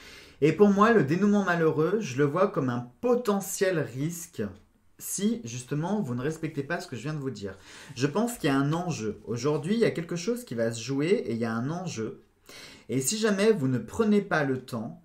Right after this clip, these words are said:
que vous vous précipitez, que vous bâclez quelque chose, ou que vous faites quelque chose qui est trop rapide,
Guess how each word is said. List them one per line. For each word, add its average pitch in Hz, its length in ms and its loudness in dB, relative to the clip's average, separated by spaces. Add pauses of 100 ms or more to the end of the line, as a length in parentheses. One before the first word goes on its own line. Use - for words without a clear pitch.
que 135 80 -2
vous 120 220 -2
vous 117 180 -6
précipitez, 170 1040 -4
que 135 80 -2
vous 117 220 -4
bâclez 214 440 0
quelque 160 280 -4
chose, 123 520 -6 (320)
ou 127 60 -4
que 151 140 2
vous 156 120 4
faites 214 220 6
quelque 196 240 0
chose 180 380 -2
qui 123 160 -6
est 123 100 -6
trop - 200 -2
rapide, 147 580 -6